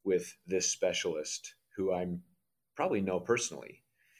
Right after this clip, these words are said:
And, and there's, there, a big difference happens when, when there's that level of trust. I think at the core, if you look at these national provider networks,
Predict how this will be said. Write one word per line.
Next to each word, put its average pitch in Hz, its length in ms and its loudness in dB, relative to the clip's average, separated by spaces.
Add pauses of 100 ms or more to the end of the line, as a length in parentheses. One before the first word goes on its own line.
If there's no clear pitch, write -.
(400)
And, 101 280 4
and 110 160 4
there's, 113 260 6
there, 107 180 8
a 101 60 0
big 101 280 4
difference 110 320 4
happens 87 480 -2
when, 90 260 0
when 92 140 -8
there's 87 180 0
that 85 200 0
level 82 260 -2
of - 100 -8
trust. - 500 -4 (600)
I 107 60 0
think 139 220 0
at 107 220 2
the 92 100 -2
core, 98 540 6
if - 220 -4
you 113 120 2
look 160 180 2
at - 100 -4
these 98 220 2
national 92 520 -2
provider 90 480 0
networks, 104 640 -2